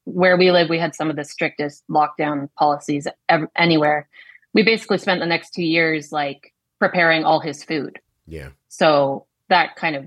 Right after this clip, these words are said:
Speaker 1: really helped. He was a pretty, he's a superstar about it. Like, he,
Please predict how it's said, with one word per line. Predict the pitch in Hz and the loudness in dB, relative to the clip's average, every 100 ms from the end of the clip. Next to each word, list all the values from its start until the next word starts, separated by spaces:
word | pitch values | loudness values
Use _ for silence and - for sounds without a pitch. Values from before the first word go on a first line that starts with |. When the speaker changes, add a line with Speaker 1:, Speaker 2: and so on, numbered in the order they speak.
| - | -8
Speaker 1:
really | 175 147 147 | -6 -6 -4
helped. | 170 - - _ _ _ _ _ _ _ | -4 -4 -8 _ _ _ _ _ _ _
He | 247 240 233 226 | 0 2 2 2
was | 214 | 0
a | 196 | -2
pretty, | - 180 | -4 -6
he's | - 285 220 | -4 -4 -4
a | |
superstar | 170 180 165 - 143 151 | -6 -6 -6 -6 -6 -6
about | - - | -6 -6
it. | 156 | -6
Like, | - 160 156 - - _ _ _ _ _ | -2 -2 -2 -8 -20 _ _ _ _ _
he, | 214 185 | -4 -4